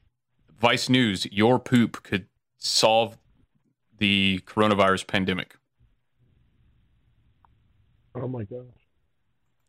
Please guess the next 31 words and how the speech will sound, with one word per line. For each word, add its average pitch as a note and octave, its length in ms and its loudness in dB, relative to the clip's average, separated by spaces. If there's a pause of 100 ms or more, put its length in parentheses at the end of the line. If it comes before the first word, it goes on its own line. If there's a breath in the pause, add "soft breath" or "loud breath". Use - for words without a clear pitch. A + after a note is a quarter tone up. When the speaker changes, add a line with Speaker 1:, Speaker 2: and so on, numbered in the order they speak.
(440)
Speaker 1:
Do - 80 -4
you G#2 60 4
wanna A2+ 160 4
make, - 480 -2
do A2 80 -2
you A2 80 4
wanna A2+ 200 2
place A#2 320 -2
bets G#2 320 -2
on G#2 80 0
how G2+ 200 2
that G2 180 2
would, F#2+ 160 -6 (1000)
how G2+ 100 2
that G2 140 2
works? G#2+ 320 -2 (2000 soft breath)
Speaker 2:
Um, F#3+ 800 12 (320)
<clears throat> G3 840 8 (280)
Speaker 1:
It B2 120 -2
can't F3 220 2
be C3 160 2
a A2 60 2
cure, A#2+ 380 0
right? G2+ 240 2
They're A#2 80 2
not A#2+ 120 2
gonna G2+ 120 0
say G#2 200 0
poop G#2+ 280 -2
cures G#2 360 0
it. G2 120 -10